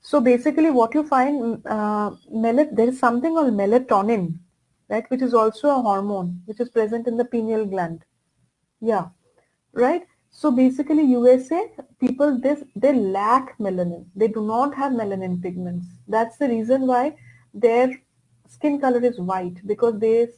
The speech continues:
skin does not, do not have melanin pigments.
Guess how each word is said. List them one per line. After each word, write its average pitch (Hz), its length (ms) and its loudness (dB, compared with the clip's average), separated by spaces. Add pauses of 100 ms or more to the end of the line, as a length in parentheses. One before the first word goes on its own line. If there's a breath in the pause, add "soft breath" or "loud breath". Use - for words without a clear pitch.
skin 269 360 -4
does 208 160 -4
not, 220 280 -8
do 220 60 -4
not 254 280 -4
have 247 280 -4
melanin 202 480 -6
pigments. - 580 -16